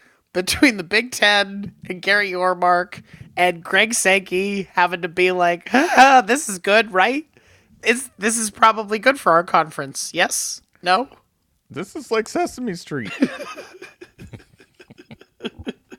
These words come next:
Speaker 3: Yeah, one
Speaker 1: But
Speaker 3: thing
Speaker 1: yeah,
Speaker 3: is,
Speaker 1: Brett
Speaker 3: what, <laughs> Greg Sankey, yeah, one thing is unlike the other four.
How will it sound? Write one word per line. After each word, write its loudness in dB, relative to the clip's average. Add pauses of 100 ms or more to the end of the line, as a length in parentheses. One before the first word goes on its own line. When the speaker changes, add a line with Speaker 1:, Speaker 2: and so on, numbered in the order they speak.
(1120)
Speaker 3:
Yeah, -2
one 2
Speaker 1:
But 0
Speaker 3:
thing 2
Speaker 1:
yeah, 4
Speaker 3:
is, -2
Speaker 1:
Brett 2 (140)
Speaker 3:
what, -4
<laughs> -4
Greg -4
Sankey, -4
yeah, 4
one 4
thing 0
is 2
unlike 0
the -2
other 0
four. -4